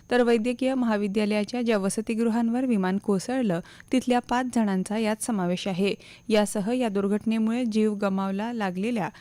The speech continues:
नजीकच्या परिसरातील आणखी आठ जणांच्या मृतदेहांची ओळख पटली असून, हे मृतदेह त्यांच्या कुटुंबियांकडे सुपूर्द करण्यात आले आहे. विमान प्रवाशांशी संबंधित दोनशे एकोणीस नातेवाईकांची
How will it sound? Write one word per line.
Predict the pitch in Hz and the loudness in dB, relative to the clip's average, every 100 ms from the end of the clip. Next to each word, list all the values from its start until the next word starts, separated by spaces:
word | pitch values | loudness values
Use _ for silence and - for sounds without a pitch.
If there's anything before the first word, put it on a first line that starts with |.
| - - - | -20 -6 2
नजीकच्या | 247 226 269 - 285 | 2 4 0 0 0
परिसरातील | 240 214 - 214 202 247 254 | 0 0 0 -2 -2 -2 -2
आणखी | 214 202 - - | -2 -2 -4 -4
आठ | 202 220 262 | 0 0 -2
जणांच्या | 214 214 202 196 226 | -2 0 0 0 0
मृतदेहांची | 226 202 202 202 196 208 196 247 | 0 -2 -2 -2 0 0 -2 -2
ओळख | 214 196 202 - | 0 0 -2 -4
पटली | 196 185 190 | -4 -2 -2
असून, | - 226 285 - - - | -2 -2 -2 -8 -4 4
हे | |
मृतदेह | 247 247 247 240 240 294 | 6 4 2 0 0 0
त्यांच्या | 226 220 | -2 -2
कुटुंबियांकडे | 214 220 240 240 240 233 226 233 | -2 0 2 2 2 0 0 -2
सुपूर्द | 254 220 - 262 233 | -2 -6 -4 -4 -2
करण्यात | 214 180 202 - | -2 -2 -2 -2
आले | 190 180 | -2 -2
आहे. | 180 202 - - - - | 0 -2 -4 -18 -16 0
विमान | 247 240 233 | 2 4 2
प्रवाशांशी | 233 220 202 202 226 - 254 | 0 0 0 -2 -4 -4 -6
संबंधित | 233 190 190 196 233 269 | -4 -2 0 0 0 -4
दोनशे | 220 214 208 - | -2 -2 -2 -4
एकोणीस | 214 - 233 262 | -4 -2 -2 0
नातेवाईकांची | 233 196 190 180 175 226 240 190 | -2 -2 -2 -2 0 -2 -2 -2